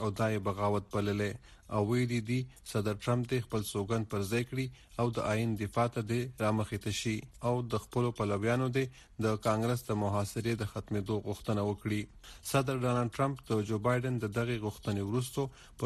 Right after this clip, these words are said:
ټویټر په یو ویډیو پیغام کې بیا په ټاکنو کې د درغلۍ دعوه وکړه. خو په خپلو پلویانو یې غږ وکړو چې په سوله ییزه ډول خپلو کورونو ته لاړ شي. د امریکا د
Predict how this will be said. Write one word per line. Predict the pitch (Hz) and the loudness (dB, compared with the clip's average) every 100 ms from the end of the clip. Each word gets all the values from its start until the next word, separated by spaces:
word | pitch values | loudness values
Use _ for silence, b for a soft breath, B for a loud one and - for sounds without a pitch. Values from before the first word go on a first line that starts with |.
| 113 | -2
ټویټر | - 131 143 127 | 0 -2 0 0
په | 117 | 0
یو | 110 104 | 0 0
ویډیو | 101 110 120 117 | -2 0 0 0
پیغام | 107 120 123 - | 2 2 0 0
کې | 131 127 B B - | -2 -2 B B 0
بیا | 123 123 | 2 2
په | 110 113 | -2 -2
ټاکنو | 107 - 123 120 | -2 0 0 0
کې | - 123 | -2 -2
د | 101 | -2
درغلۍ | 104 101 101 107 107 104 | -2 0 0 0 0 0
دعوه | 104 104 101 | 0 0 0
وکړه. | - 107 101 - - - | 0 0 0 -6 -20 -10
خو | - 107 | -6 -4
په | 107 | -4
خپلو | - 117 110 | 0 0 0
پلویانو | 104 98 98 117 120 104 | -2 -2 0 0 2 0
یې | 98 | 0
غږ | 107 107 | -2 0
وکړو | 123 131 139 139 B B - | -2 0 -2 -2 B B -8
چې | 120 | -4
په | 123 | -2
سوله | - 120 135 | 0 0 0
ییزه | 123 110 | 0 2
ډول | 120 127 127 | 2 2 -2
خپلو | - - 107 101 | -8 -2 -2 0
کورونو | 107 107 113 98 107 | -2 2 0 0 0
ته | 104 - 107 | 0 0 0
لاړ | 104 101 - | 2 0 -2
شي. | 113 104 - B B 123 | -2 -2 -4 B B 2
د | 131 | 2
امریکا | 131 135 139 | 4 0 0
د | 147 | 0